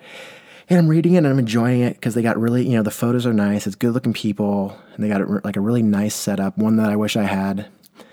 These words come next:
Um, and, and the text is kinda chunked out and they have a list. So every time I, I read one of them, it almost applies one of their principles. It's like I'm crossing something off the list. I've done, I've done, I've read step one. That's task one.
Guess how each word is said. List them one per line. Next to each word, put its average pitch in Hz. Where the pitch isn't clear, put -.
Um, -
and, 104
and 120
the 110
text -
is 104
kinda 98
chunked 107
out 101
and 104
they 101
have 98
a 95
list. 101
So 107
every 107
time 101
I, 95
I -
read 98
one 107
of 123
them, 95
it 120
almost 117
applies 104
one 107
of 101
their 95
principles. 98
It's 92
like 98
I'm 90
crossing 101
something 98
off 95
the -
list. 95
I've 92
done, 113
I've 107
done, 131
I've 98
read 113
step -
one. 104
That's -
task 131
one. 107